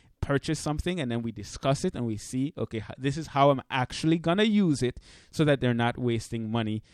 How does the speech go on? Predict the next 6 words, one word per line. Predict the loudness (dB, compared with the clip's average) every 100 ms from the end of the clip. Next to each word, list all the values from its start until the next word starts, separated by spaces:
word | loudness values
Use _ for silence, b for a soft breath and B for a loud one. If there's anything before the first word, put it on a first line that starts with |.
| b b
in, | 0 2 2 0 -4 -8 -14 -16 -16 -6
um, | -2 -2 -2
with | -2 -2
their | -4
purchases. | -4 -6 -6 -8 -12 -14 -16 _ _ _ _ _ _ _ -4
Now, | 0 2 0